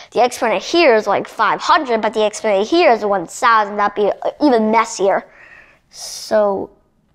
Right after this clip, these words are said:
take out the same factor of one thousand, even though I know we can take out five hundred, but we just said that was wrong.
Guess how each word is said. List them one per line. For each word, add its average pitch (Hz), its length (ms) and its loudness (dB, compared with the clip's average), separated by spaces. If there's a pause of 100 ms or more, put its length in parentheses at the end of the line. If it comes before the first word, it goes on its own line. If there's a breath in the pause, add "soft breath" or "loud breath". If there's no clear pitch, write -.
(640)
take - 260 -10
out 240 180 -4
the - 60 -18
same 226 560 -8
factor - 800 -8 (140)
of 214 180 -2
one 277 180 -4
thousand, 214 500 -8 (320 loud breath)
even 240 140 -4
though 247 80 2
I 226 80 0
know 220 160 0
we 220 60 -2
can 220 180 -8
take 214 180 -8
out 190 180 -4
five 180 220 -6
hundred, 269 400 -4
but 220 240 0
we 233 60 -4
just 208 240 -6
said - 180 -2
that - 180 -8
was - 200 -20
wrong. - 100 -18